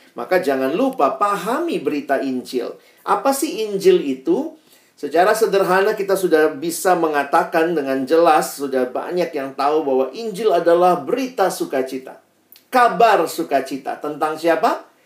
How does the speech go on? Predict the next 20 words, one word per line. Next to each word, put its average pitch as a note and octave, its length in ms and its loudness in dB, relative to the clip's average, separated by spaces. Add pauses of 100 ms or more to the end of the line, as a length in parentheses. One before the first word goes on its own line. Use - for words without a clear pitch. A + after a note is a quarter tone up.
(360)
Tentang A#3+ 480 0
Yesus A3 400 -8
Kristus. - 720 -8
Itulah G#3 400 -2
kabar F3 560 2
sukacitanya. C3+ 960 -4 (960)
Di C#3 160 -10
dalam F3+ 320 4
salah D3+ 320 2
satu E3 640 4
buku D#3 640 -4
yang C3+ 400 -4 (240)
saya C3 400 -4
kutip F#3+ 320 -2
di C#3 160 -6
sini, D3+ 560 -4 (320)
mengatakan F3+ 720 -2
Injil A3 400 0
adalah F#3 480 4
Allah G3 480 2